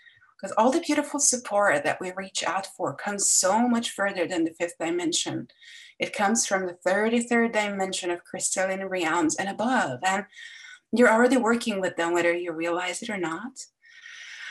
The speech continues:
But right now, just give yourself the conscious permission to take in a big breath of this energy around you and feel yourself breathing it in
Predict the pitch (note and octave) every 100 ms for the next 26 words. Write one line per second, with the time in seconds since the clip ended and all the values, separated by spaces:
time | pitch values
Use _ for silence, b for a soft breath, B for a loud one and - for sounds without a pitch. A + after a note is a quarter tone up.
0 | B G#3+ G#3+ A3+ B3 F#3 F#3 G3+ A#3 A3+
1 | - G#3+ G#3 G3+ - F#3+ F#3+ G#3 - -
2 | A3 A#3 A#3+ C#4+ - C#4+ A3+ G3+ - F3
3 | E3 F3+ - _ B B B B B B
4 | B B - - A#3 A#3+ A#3+ A3+ - C#4
5 | D4+ D#4 C#4+ - - A#3+ A#3+ A#3 A3 G#3+
6 | G#3 A3+ G#3 G3+ G3+ F3+ G3+ G3 - F#3+
7 | - - - B3+ C4+ B3+ A#3 - G#3+ G3
8 | - G#3 A3 A#3+ B3+ C4 B3 G#3+ - G#3
9 | A3+ A#3